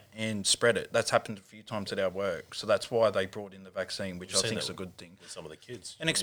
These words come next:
Speaker 1: especially, like, if you're coming home to a young family, which a lot of them have,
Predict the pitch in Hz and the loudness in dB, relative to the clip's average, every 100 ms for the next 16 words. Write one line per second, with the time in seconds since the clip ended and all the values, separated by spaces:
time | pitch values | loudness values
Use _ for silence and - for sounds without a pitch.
0 | 175 175 156 110 113 120 - 135 123 135 | 4 6 4 4 8 8 6 0 -4 -4
1 | 127 143 135 107 104 107 104 95 - 104 | -2 -2 -2 0 0 0 -2 -6 -6 -6
2 | 101 90 104 98 104 95 - 98 110 90 | -6 -8 -10 -4 -4 -4 -10 -16 -16 -12
3 | 90 98 - 101 98 95 92 87 87 87 | -10 -6 -2 0 0 -2 -8 -16 -16 -18